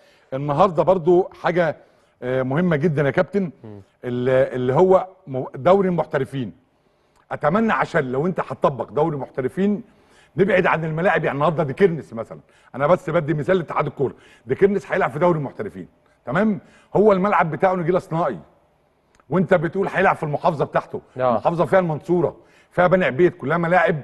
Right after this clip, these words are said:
Speaker 2: كويس.
Speaker 1: انت قلت هنلعب، لا مش، لا ما
Speaker 2: مش ملاعب وحش.
Speaker 1: ما، اه، يعني
Speaker 2: آه.
Speaker 1: ما تنفعش حتى تلعب، ما فيهاش
Speaker 2: انت
Speaker 1: اضاءه.
Speaker 2: مش عايز كيرنس يلعب على ملعبه يعني في دوري
Speaker 1: يعني
Speaker 2: المحترفين؟
Speaker 1: عايز من دلوقتي اللجنه تشتغل
Speaker 2: ي-، يشوف ملعب.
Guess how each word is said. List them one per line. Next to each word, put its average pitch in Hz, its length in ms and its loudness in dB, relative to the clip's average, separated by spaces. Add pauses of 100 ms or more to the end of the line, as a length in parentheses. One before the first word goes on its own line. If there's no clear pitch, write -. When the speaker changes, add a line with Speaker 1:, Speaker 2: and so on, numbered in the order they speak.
(200)
Speaker 2:
كويس. 131 200 -2
Speaker 1:
انت 147 100 0
قلت 170 220 2
هنلعب، 156 420 0
لا 147 200 -8
مش، - 260 -14
لا 156 220 -4
ما 107 120 -14
Speaker 2:
مش - 140 -14
ملاعب 147 380 0
وحش. 180 420 0
Speaker 1:
ما، 123 220 -8
اه، 185 280 0
يعني 135 180 0
Speaker 2:
آه. 143 40 0
Speaker 1:
ما 127 60 0
تنفعش 117 320 -6
حتى 143 240 -2
تلعب، 151 240 2 (200)
ما 120 80 -6
فيهاش 165 180 -2
Speaker 2:
انت 143 60 -2
Speaker 1:
اضاءه. 175 120 6
Speaker 2:
مش 185 60 0
عايز 180 200 2
كيرنس 208 320 0
يلعب 202 160 4
على 175 100 0
ملعبه 170 260 2
يعني 208 240 0
في - 100 -14
دوري 175 100 4
Speaker 1:
يعني 180 100 0
Speaker 2:
المحترفين؟ 135 320 0
Speaker 1:
عايز 175 200 2
من 165 160 -2
دلوقتي 175 360 2
اللجنه 165 380 0
تشتغل 143 480 -2
Speaker 2:
ي-، 156 40 -4
يشوف 185 360 -4
ملعب. 156 200 0